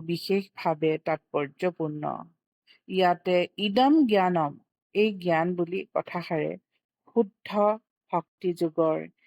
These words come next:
ইংগিত দিয়ে। সেয়া হ'ল শ্ৰৱণ, কীৰ্তন, স্মৰণ,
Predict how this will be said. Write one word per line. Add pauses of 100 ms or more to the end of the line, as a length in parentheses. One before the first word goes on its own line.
(220)
ইংগিত (100)
দিয়ে। (200)
সেয়া (100)
হ'ল (460)
শ্ৰৱণ, (420)
কীৰ্তন, (380)
স্মৰণ,